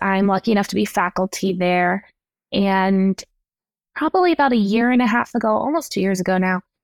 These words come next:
I became the postgraduate training director for our E M P A program. For lack of better words, we're basically a P A residency in emergency medicine at my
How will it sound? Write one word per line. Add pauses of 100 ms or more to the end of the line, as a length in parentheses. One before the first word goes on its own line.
I
became
the (440)
postgraduate
training (100)
director
for
our (100)
E
M
P
A
program. (520)
For
lack
of
better
words,
we're (100)
basically
a
P
A
residency
in
emergency
medicine
at
my